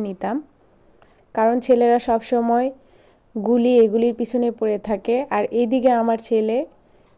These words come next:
কথা বলতে বলতেই গুলিটা ধরে ফেললো। এখানে সে পিস্তল নিবে, এখানে অনেকগুলি পিস্তল আছে একসাথে, এটা নিয়ে নিল। আর এদিকে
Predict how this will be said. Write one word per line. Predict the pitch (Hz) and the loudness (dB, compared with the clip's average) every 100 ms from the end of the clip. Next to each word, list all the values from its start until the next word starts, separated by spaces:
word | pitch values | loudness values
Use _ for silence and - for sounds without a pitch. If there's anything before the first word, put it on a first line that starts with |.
| _ - | _ -2
কথা | 233 262 240 226 | 0 2 2 4
বলতে | 240 233 247 | 2 2 2
বলতেই | 226 214 240 254 208 | 0 0 -2 -2 -2
গুলিটা | 220 220 233 214 | -2 0 0 0
ধরে | 226 220 226 | 2 2 2
ফেললো। | 226 202 202 254 233 | 0 0 0 -2 -2
এখানে | 220 233 233 | 0 0 0
সে | 247 240 | 0 0
পিস্তল | 233 220 240 240 226 | -2 -4 0 0 0
নিবে, | 196 208 262 269 | -2 0 0 0
এখানে | 226 220 220 | -4 -2 -2
অনেকগুলি | 214 214 214 220 226 | -2 -4 -4 -4 -4
পিস্তল | 214 - 214 214 | -8 -6 -4 -4
আছে | 208 233 208 | -4 -4 -4
একসাথে, | - 214 208 226 226 | -4 -8 -4 0 0
এটা | 202 196 | -2 -6
নিয়ে | 202 202 | -6 -6
নিল। | 202 196 262 311 - - _ _ - | -4 -2 -4 -6 -20 -20 _ _ -8
আর | 220 220 | -4 -2
এদিকে | 226 226 220 | -2 0 0